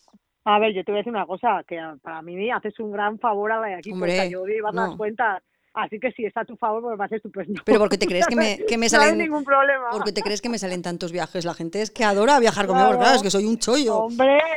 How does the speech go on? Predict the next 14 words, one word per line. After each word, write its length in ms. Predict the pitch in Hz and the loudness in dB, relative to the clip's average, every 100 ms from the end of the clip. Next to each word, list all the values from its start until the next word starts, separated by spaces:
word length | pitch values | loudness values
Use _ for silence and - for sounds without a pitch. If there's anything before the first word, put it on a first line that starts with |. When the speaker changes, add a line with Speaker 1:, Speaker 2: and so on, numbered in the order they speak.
| 254 226 | -8 -12
Speaker 1:
eres 180 | 247 311 | -14 -14
un 120 | 226 | -16
chollo 340 | 262 247 294 | -12 -12 -12
total. 460 | 269 220 220 226 196 _ _ _ _ | -14 -10 -8 -8 -10 _ _ _ _
Bueno, 260 | 254 262 | -6 -6
y 100 | 226 | -6
otra 140 | 247 320 | -6 -8
Speaker 2:
¿Y 0 | |
la 20 | |
Speaker 1:
aplicación 320 | 311 302 240 | -10 -8 -6
esta 100 | 185 | -4
Speaker 2:
otra? 240 | 180 - 262 | -4 -4 -4
Speaker 1:
ya 60 | 247 | -4
para, 520 | 226 214 208 202 | -6 -6 -6 -6